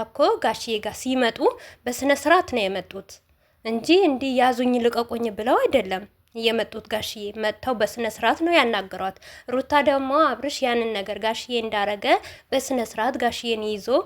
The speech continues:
«በቃ ሚስቴን መልሱልኝ፣ ሚስቴና እኔ መታረቅ አለብን፣ ይቅርታ ልጠይቅ ነው» ብሎ ጋሽዬን ይዞ ቢሄድ በሳቱ አቡሽ ባያከብረው፣ በጋሽዬ አጠገብ እንደዚህ ቢያረገው ወይም ደግሞ «ከቤት ውጣ»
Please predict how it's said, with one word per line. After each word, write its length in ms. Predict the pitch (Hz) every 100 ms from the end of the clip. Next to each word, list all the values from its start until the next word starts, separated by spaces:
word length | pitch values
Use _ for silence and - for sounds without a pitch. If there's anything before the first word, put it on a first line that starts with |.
| - - -
«በቃ 160 | 226 214
ሚስቴን 380 | 226 240 - 247
መልሱልኝ፣ 560 | 226 202 202 - 202 214
ሚስቴና 420 | 226 240 262 247 220
እኔ 140 | 240 392 - - -
መታረቅ 440 | 226 233 240 202 202
አለብን፣ 460 | 208 208 190 214 226
ይቅርታ 340 | 233 247 - 226
ልጠይቅ 400 | 220 220 214 -
ነው» 180 | 220 208
ብሎ 180 | 240 233
ጋሽዬን 460 | 220 233 - 254 226
ይዞ 260 | 226 233 240 226
ቢሄድ 460 | 220 208 277 349 - - - -
በሳቱ 440 | 240 - 269 247 311 311
አቡሽ 400 | 220 208 269 -
ባያከብረው፣ 680 | - 226 233 - 220 190 254 311
በጋሽዬ 480 | 240 220 220 240 226
አጠገብ 380 | 208 214 208 208
እንደዚህ 380 | 208 214 233
ቢያረገው 480 | 202 214 196 196 240
ወይም 240 | 247 214 214
ደግሞ 200 | 220 240 233
«ከቤት 360 | 233 226 214
ውጣ» 180 | 240 233